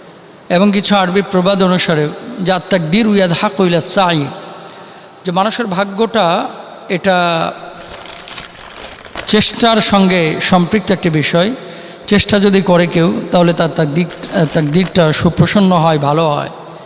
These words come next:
চেষ্টা যদি না করে, তাহলে তার তাকদীর খারাপের মধ্যে পড়ে যায়। আবার কেউ কেউ বলছেন যে তাকদীর বা ভাগ্যটা দোয়ার দ্বারা পরিবর্তন হয়, অর্থাৎ সে দোয়া করলে আল্লাহ সুবহানাহু ওয়া তাআলা তাকে যাবতীয় বিপদ আপদ থেকে হেফাজত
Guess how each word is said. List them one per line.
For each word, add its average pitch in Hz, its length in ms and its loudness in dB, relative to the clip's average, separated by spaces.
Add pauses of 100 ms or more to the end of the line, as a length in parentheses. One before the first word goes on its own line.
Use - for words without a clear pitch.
(400)
চেষ্টা 185 340 -2
যদি 180 220 2
না 165 320 2
করে, 180 500 0
তাহলে 170 600 2
তার 170 100 -2 (100)
তাকদীর 170 500 -2 (640)
খারাপের 180 380 0
মধ্যে 156 280 0
পড়ে 147 180 4
যায়। 135 200 -2 (680)
আবার 190 520 2
কেউ 208 120 -2
কেউ 208 180 -2
বলছেন 196 380 -6
যে 175 240 -2 (460)
তাকদীর 180 380 -2
বা 208 120 0
ভাগ্যটা 180 480 -2
দোয়ার 185 280 0
দ্বারা 185 160 0
পরিবর্তন 165 500 -2
হয়, 147 300 0 (840)
অর্থাৎ 180 380 -4
সে 185 220 0
দোয়া 185 240 2
করলে 214 280 2
আল্লাহ 185 180 0
সুবহানাহু 185 420 0
ওয়া 185 100 2
তাআলা 175 200 -2
তাকে 165 220 -2
যাবতীয় 165 440 -2
বিপদ 170 320 -4
আপদ 165 260 -6
থেকে 160 180 -6
হেফাজত 156 340 -2